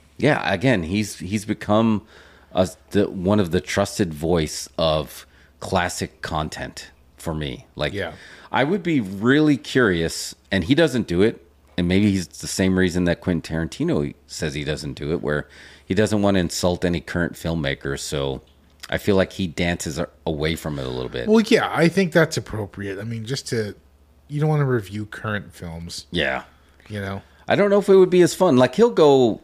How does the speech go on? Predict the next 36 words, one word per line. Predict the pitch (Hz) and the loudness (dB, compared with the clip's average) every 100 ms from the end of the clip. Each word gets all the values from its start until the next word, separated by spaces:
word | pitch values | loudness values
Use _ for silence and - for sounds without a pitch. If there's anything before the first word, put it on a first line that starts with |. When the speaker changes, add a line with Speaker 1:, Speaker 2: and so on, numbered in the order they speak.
| _ | _
Speaker 1:
you | 98 | 2
know, | 92 92 | 4 4
he'll | 92 117 98 | 4 4 4
have | 101 98 92 - - - | 2 2 2 -4 -18 0
Speaker 2:
That's | - - | 2 4
somebody | - 247 220 208 | 2 4 4 4
else's | 190 208 135 117 | 4 4 2 -4
job. | - 92 80 - - | -6 -10 -12 -16 -2
Speaker 1:
Yeah. | 90 76 62 - - | 2 2 0 -8 -12
Speaker 2:
He's | - 208 190 | 0 2 2
a | |
curator, | - - 202 135 110 95 92 | -2 2 4 4 0 -6 -6
not | 110 117 | -4 -6
a | |
critic. | - 117 90 - _ - | -4 -6 -8 -14 _ -2
Speaker 1:
That's | 117 - | -2 -2
a | - | -6
good, | 87 85 - | -6 -6 -4
that's | 85 - | -4 -4
a | 65 | -8
good | 78 71 | -8 -6
way | 78 | -6
to | - | -6
put | - 95 | -4 -4
it. | 60 | -4
Yeah, | 69 85 | -4 -4
he | 73 80 | -2 -2
is | 82 | -4
a | 90 | -6
curator. | - 92 98 65 67 - _ _ _ | -2 0 0 0 -4 -8 _ _ _
Because | - 90 95 98 | -4 0 0 2
his, | 113 113 | 2 4
uh, | 110 95 85 78 - _ _ _ _ _ | 4 4 4 0 -10 _ _ _ _ _
his | 101 95 | 0 2
Dead | 117 113 92 | 2 2 0
City | - 110 117 92 82 | 0 2 2 2 -2